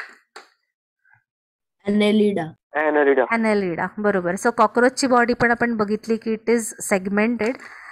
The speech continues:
Speaker 3: and, uh, metameric segmentation is observed की जिथे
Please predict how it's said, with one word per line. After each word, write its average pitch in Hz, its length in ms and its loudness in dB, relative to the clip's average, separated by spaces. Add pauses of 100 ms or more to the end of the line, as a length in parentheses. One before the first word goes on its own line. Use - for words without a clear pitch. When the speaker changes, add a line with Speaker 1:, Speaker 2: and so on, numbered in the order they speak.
(200)
Speaker 3:
and, 202 400 0
uh, 196 260 2 (100)
metameric 240 560 2
segmentation 220 720 0
is 220 120 -2
observed 180 520 0
की 285 100 0
जिथे 269 400 0